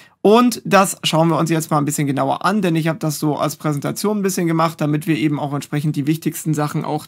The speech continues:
da drin haben. Denn die Studie ist auch ganz neu jetzt rausgekommen. In Deutschland auch gemacht worden. Und zwar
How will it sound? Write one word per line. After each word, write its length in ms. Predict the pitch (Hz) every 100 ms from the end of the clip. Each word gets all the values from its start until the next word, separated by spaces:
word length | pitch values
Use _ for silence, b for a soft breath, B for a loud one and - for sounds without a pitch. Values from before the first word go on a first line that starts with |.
| -
da 120 | 156
drin 320 | 151 147 143
haben. 400 | 156 160 160 156 B B B B B B
Denn 240 | 165 175 180
die 180 | 165 170
Studie 300 | - 175 160
ist 220 | 139 147
auch 260 | 147 139 -
ganz 300 | 143 139 147
neu 180 | 139
jetzt 400 | 135 135 - - _ -
rausgekommen. 480 | 156 175 151 139 123
In 220 | 220 233
Deutschland 480 | 220 233 - 214 196
auch 200 | 170 175
gemacht 380 | 160 170 220 -
worden. 380 | 196 202 196
Und 260 | 185 170 170
zwar 400 | 160 160 175